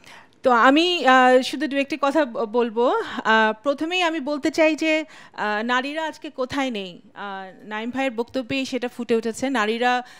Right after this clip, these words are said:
আজকে প্লেন চালাচ্ছে, নারীরা হিমালয় পর্বত পাড়ি দিচ্ছে, নারীরা সাংবাদিকতায় আছে, নারীরা মিডিয়াতে আছে, নারীরা, আহ, আপনার, আহ, স্বাস্থ্য, শিক্ষা, আহ, রাজনীতিতে, আহ, সব জায়গায়,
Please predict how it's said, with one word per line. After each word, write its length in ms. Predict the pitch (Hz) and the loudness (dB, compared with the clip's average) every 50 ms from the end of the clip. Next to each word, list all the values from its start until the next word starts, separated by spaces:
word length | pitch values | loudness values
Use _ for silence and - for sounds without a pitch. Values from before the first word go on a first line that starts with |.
| - - _ | -20 -18 _
আজকে 300 | - 214 - - - 254 | -10 -10 -10 -10 -12 -12
প্লেন 280 | - - 233 233 247 | -10 -8 -8 -8 -8
চালাচ্ছে, 460 | 247 - 233 226 240 233 233 - 254 233 | -6 -6 -6 -6 -6 -8 -8 -8 -8 -8
নারীরা 340 | 226 208 202 214 226 233 | -6 -6 -6 -6 -6 -6
হিমালয় 480 | 240 226 220 220 214 208 208 208 220 240 | -8 -8 -10 -10 -10 -10 -10 -10 -10 -12
পর্বত 360 | 202 - 220 220 214 233 226 - | -12 -12 -14 -12 -12 -14 -12 -6
পাড়ি 200 | 233 208 214 214 | -4 -4 -4 -4
দিচ্ছে, 320 | 196 226 214 - - 240 | -6 -8 -12 -10 -12 -12
নারীরা 440 | 226 214 196 196 208 214 214 226 226 | -8 -8 -8 -8 -8 -6 -6 -6 -6
সাংবাদিকতায় 800 | 226 - 233 196 202 196 208 202 226 214 226 220 220 233 220 208 | -6 -8 -12 -14 -12 -12 -12 -12 -10 -10 -10 -6 -4 -4 -4 -2
আছে, 260 | 202 208 - - 233 | -4 -8 -8 -10 -10
নারীরা 380 | 220 208 196 202 202 208 214 214 | -8 -8 -8 -6 -6 -8 -8 -10
মিডিয়াতে 520 | 214 196 190 175 208 220 226 226 233 233 | -10 -14 -14 -14 -10 -10 -8 -8 -4 -4
আছে, 300 | 214 202 196 - - 220 | -4 -4 -4 -6 -8 -8
নারীরা, 500 | 214 202 196 190 202 220 208 226 220 220 | -6 -6 -6 -6 -6 -6 -4 -4 -4 -4
আহ, 720 | 220 214 - - - - - - - - 202 202 190 127 | -4 -8 -14 -20 -20 -20 -20 -14 -8 -6 -6 -4 -4 -6
আপনার, 420 | 190 208 202 208 214 214 208 208 202 | -8 -10 -10 -12 -12 -10 -10 -10 -12
আহ, 440 | - 196 202 202 196 190 190 185 202 | -12 -12 -12 -12 -12 -12 -14 -14 -16
স্বাস্থ্য, 640 | - - 254 220 226 - _ _ 254 247 233 240 | -12 -8 -8 -8 -8 -10 _ _ -10 -10 -8 -8
শিক্ষা, 560 | - - 247 226 - _ - 247 254 240 226 | -8 -10 -12 -12 -12 _ -2 2 2 4 4
আহ, 960 | 226 226 - - - - - - - _ - - 208 208 208 202 196 175 - | 2 0 -6 -18 -20 -20 -20 -20 -18 _ -2 0 2 2 2 2 0 -2 -2
রাজনীতিতে, 880 | 208 220 220 240 254 220 262 277 277 269 277 254 - 254 240 233 226 233 - - - - - - - _ | -2 0 0 0 0 -2 -4 -6 -4 -6 -8 -4 -2 0 0 0 -2 -6 -12 -20 -20 -20 -20 -20 -20 _
আহ, 120 | - - - - _ _ | -16 -16 -16 -18 _ _
সব 320 | - - - 277 285 302 254 254 | -8 0 2 4 4 4 0 -4
জায়গায়, 480 | 285 269 262 247 262 262 262 285 359 | -8 -8 -8 -6 -6 -6 -6 -6 -10